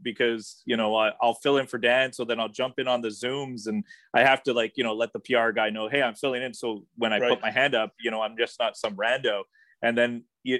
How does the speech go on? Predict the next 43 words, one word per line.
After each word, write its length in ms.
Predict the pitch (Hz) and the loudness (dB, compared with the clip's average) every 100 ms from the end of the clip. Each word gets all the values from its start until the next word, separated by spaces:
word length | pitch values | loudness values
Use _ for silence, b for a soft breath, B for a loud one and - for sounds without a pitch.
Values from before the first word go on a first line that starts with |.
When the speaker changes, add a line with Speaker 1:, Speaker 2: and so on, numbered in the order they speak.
| 127 | 0
Speaker 1:
you're, 180 | 127 123 | 0 0
you're 140 | 123 127 | 2 4
asking 320 | 147 147 127 | 4 2 0
people, 240 | 165 165 | 0 0
but 140 | 127 113 | -4 -4
they 80 | |
don't 200 | 131 156 | -4 -6
see 340 | - - - 147 | -8 -10 -2 2
you. 260 | 156 147 | 4 4
It's 160 | 143 - | 2 2
not 240 | 151 - | -2 -2
scrum. 520 | - - 135 135 143 143 | -8 -6 2 4 2 0
I 100 | 120 | -2
hate 220 | 117 165 | 2 0
scrums, 500 | - - 135 117 104 | -2 -2 0 0 -4
by 160 | 101 104 | -6 -6
the 80 | 98 | -4
way, 240 | 101 98 120 | -4 -2 -2
but 180 | 135 | -2
now 200 | 135 143 | 0 0
it's 120 | 143 - | 0 0
like 200 | 131 127 | -2 -2
a 200 | 110 101 _ _ - | -4 -6 _ _ -2
organized 600 | 143 170 139 117 107 - | 4 4 4 0 -2 -4
scrum 500 | - 127 110 104 104 - B _ | -6 0 0 0 -4 -12 B _
versus, 640 | 120 147 143 139 127 117 - b - | 2 4 4 4 2 0 -12 b 2
you 100 | 151 | 4
know, 160 | 139 | 4
being 220 | 131 143 156 | 4 2 2
able 120 | 143 | 0
to 80 | 120 | 0
walk 280 | 127 139 | -2 -2
around 220 | 143 143 139 | -2 -4 -4
a 40 | |
locker 400 | 123 123 143 147 | -4 -4 -4 -8
room 160 | 131 120 | -10 -8
or 140 | 120 113 | -8 -6
just 240 | 123 - | -4 0
having 240 | 139 139 139 | 2 2 2
that 160 | 127 | 0
one-on-one 420 | 127 135 135 135 127 | 0 -2 -2 -4 -2
conversation 540 | 131 131 127 131 131 | 0 0 -2 -6 -6
with 100 | 131 | -8